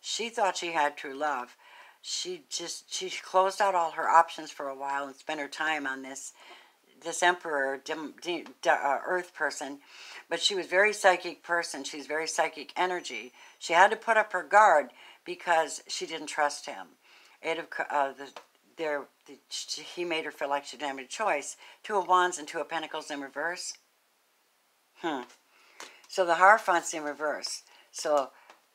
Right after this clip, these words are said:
right now, I don't, Taurus energy, tell me about this, clarify that. Not working on it. Somebody is so busy at this time, Taurus, Virgo, Capricorn, that they're going to be trying to figure everything out and not actually doing anything positive.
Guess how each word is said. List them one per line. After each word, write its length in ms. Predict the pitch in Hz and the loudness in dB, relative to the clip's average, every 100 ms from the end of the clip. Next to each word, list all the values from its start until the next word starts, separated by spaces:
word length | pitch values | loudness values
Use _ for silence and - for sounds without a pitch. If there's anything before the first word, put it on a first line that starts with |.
| _ | _
right 260 | 175 196 165 | 8 8 8
now, 380 | 214 226 240 - | 4 6 4 6
I 140 | 165 | 4
don't, 280 | 165 160 143 - - _ - - - | 6 2 -2 -8 -14 _ -20 -20 -8
Taurus 520 | 165 175 214 - - - | -4 -2 -2 -6 -14 -12
energy, 400 | 170 175 170 180 - - | -12 -12 -14 -16 -20 -20
tell 180 | - 180 | -8 -6
me 180 | 185 170 | -4 -6
about 300 | - 139 - | -4 -4 -4
this, 280 | 135 - - _ - | -12 -14 -14 _ -14
clarify 420 | 143 135 - 117 | -10 -10 -10 -10
that. 320 | 139 151 143 - _ _ _ _ _ _ - - _ | -6 -6 -6 -12 _ _ _ _ _ _ -20 -20 _
Not 220 | 151 147 151 | 0 0 0
working 340 | 156 156 135 | -6 -6 -8
on 200 | 135 139 | -6 -8
it. 120 | 139 - _ _ _ _ _ _ _ - - - | -10 -16 _ _ _ _ _ _ _ -20 -20 -14
Somebody 500 | - 202 233 233 226 | 2 2 4 0 0
is 140 | 190 | -2
so 340 | - 196 226 240 | 6 8 8 6
busy 600 | 254 226 - 120 123 - - | 2 -2 -2 -10 -12 -12 -4
at 180 | 143 156 | -4 -4
this 180 | 165 | -10
time, 300 | - 147 131 | -8 -6 -8
Taurus, 320 | 123 147 147 - | -6 -4 -4 -6
Virgo, 300 | 147 143 143 | -8 -8 -6
Capricorn, 680 | 151 143 131 - 143 127 127 - - _ | -2 -2 -4 -10 -8 -8 -14 -20 -20 _
that 160 | 165 160 | -8 -2
they're 160 | 170 | -2
going 280 | 160 170 185 | 2 2 2
to 100 | 185 | -2
be 140 | 175 170 | -8 -4
trying 240 | - 165 | 0 0
to 80 | 156 | -2
figure 300 | - 160 160 | -6 -4 -2
everything 360 | 151 156 156 151 | -2 -4 -6 -4
out 160 | 139 | -4
and 80 | 151 | 0
not 160 | 151 143 | 0 2
actually 300 | 147 - 147 | 0 -6 -8
doing 260 | 156 143 | -8 -6
anything 280 | 139 135 135 | -8 -10 -12
positive. 520 | 139 139 135 117 123 | -6 -4 -4 -8 -14